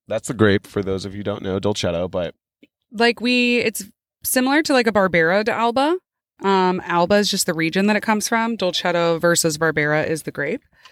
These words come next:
Speaker 2: And, um, also, not sponsored yet, but this is our goal.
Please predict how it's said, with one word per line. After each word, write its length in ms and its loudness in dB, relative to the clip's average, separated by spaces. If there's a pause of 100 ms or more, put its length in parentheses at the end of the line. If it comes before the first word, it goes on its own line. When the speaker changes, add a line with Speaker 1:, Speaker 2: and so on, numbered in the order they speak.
(640)
Speaker 2:
And, 600 -2 (100)
um, 380 -4
also, 640 0 (140)
not 260 0
sponsored 400 -2
yet, 180 2
but 120 -4
this 100 0
is 180 -2
our 100 2
goal. 500 -8